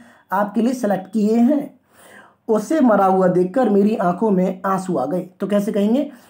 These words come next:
"My eyes filled with tears to see him dead।" एक और बार मेरे साथ में प्रैक्टिस कीजिएगा फ्रेंड्स, "My eyes filled with tears to see him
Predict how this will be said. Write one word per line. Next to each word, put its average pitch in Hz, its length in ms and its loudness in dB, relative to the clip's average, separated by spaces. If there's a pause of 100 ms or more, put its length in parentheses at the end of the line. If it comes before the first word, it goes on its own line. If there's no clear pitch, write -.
(340)
"My 214 360 2 (140)
eyes 208 360 2 (260)
filled 285 220 4
with 247 180 0 (240)
tears 240 440 4 (280)
to 285 100 6
see 294 480 2
him 208 240 2
dead।" 240 400 2 (840)
एक 196 180 2
और 214 80 4
बार 226 200 4
मेरे 311 260 2
साथ 262 220 0
में 233 120 0
प्रैक्टिस 214 340 0
कीजिएगा 202 380 0
फ्रेंड्स, 277 560 0 (460)
"My 247 240 4 (180)
eyes 240 320 4
filled 320 440 2
with 262 100 2 (140)
tears 233 300 4 (220)
to 277 100 4
see 339 420 2
him 226 240 4